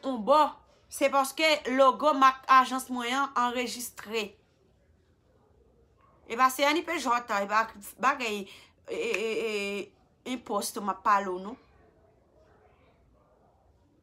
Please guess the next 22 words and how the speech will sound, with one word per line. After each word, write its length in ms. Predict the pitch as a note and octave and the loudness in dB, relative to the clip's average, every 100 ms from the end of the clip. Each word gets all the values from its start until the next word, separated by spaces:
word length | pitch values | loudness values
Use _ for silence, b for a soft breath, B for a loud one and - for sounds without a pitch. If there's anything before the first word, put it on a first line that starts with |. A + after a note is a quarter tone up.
| - | -6
Lè 300 | A#3 B3 D4+ F#4 | -4 -2 4 4
ou 100 | F4 | 4
met 320 | C#4+ D4+ D4+ - | 2 2 2 -2
yon 160 | D4+ - | -4 2
asirans 600 | D#4 E4 - D#4 C#4+ C#4+ - | 4 4 2 -2 -2 -4 -6
sou 160 | C4+ | -2
logo 320 | C4 C4 B3 C4+ | 2 2 2 -2
sa 140 | C4+ A#3+ - | 2 0 0
pou 100 | C4+ _ G#4 | -14 _ 0
pèsonn 760 | F4 E4 - - C4+ D4 A3+ E3 - _ _ _ _ _ _ b b b b b b - | 0 0 -4 2 6 6 2 -6 -20 _ _ _ _ _ _ b b b b b b 6
pa 220 | D#4+ D4+ | 8 8
rele 320 | C#4+ C4+ C#4 A3+ | 6 4 4 2
biznis 380 | B3+ A#3 B3 - | -2 -4 -6 -4
yo 160 | A#3+ A3 | -4 -4
konsa. 460 | - A#3+ A3+ C4+ B3+ - - _ _ _ _ _ _ _ - C#4+ | -8 -8 -4 6 6 6 -6 _ _ _ _ _ _ _ -4 -4
Tankou 240 | C#4+ D4+ | 0 -2
moun 240 | C#4+ D#4+ | 0 -2
sa 480 | D#4+ - C4+ D4 C4 - | -2 4 8 8 6 0
ki 80 | C4 | -10
pran 320 | B3 C#4 B3 | -6 -4 -4
non 160 | A#3 B3+ | -4 2
karèl 320 | B3 A#3 | 2 2